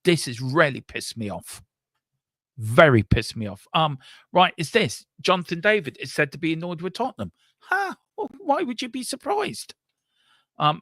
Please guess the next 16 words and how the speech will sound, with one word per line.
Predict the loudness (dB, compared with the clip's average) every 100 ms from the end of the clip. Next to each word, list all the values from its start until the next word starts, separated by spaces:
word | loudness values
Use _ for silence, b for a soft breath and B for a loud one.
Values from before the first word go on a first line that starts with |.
| -6
as | -6
things | -2 -2 0
stand, | 2 4 2
talks | 2 0 0 -6
with | -4
these | 0
agents | 2 0 -2 -8 -6
have | -2
happened | -2 -2 -6 -2
several | 0 0 -4
times | -6 -8 -10 -10
with | -6
nothing | -6 -6 -8
materializing | -4 -2 -2 -4 -6 -8 -10
from | -10 -12 -6
talks. | -6 -6 -10